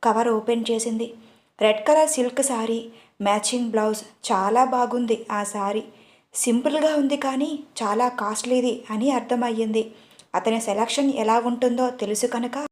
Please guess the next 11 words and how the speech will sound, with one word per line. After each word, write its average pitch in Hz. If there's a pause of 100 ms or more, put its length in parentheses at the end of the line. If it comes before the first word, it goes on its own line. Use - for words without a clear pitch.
(580)
సైలెంట్గా 240 (320)
తీసుకొని 214
కట్టుకుంది. 202 (540)
తలకు 233
టవల్ 294
కట్టుకొని 277 (300)
డోర్ 233
తీసుకొని 233
బయటికి 226
వచ్చింది 220
జెస్సీ. 220